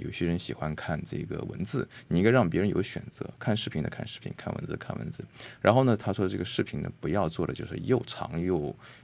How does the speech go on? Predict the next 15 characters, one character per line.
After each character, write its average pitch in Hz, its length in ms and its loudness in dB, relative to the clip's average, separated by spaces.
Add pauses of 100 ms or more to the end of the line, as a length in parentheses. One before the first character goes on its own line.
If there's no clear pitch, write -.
又， 85 220 2
又， 73 180 2
又 80 240 2
无 82 140 2
法 - 200 -2
跟 92 220 2
踪 92 180 2
的 78 80 0
状 85 160 -4
态， 82 120 -4
意 95 120 2
思 82 80 -2
就 87 140 0
是 80 60 -2
说 - 200 -6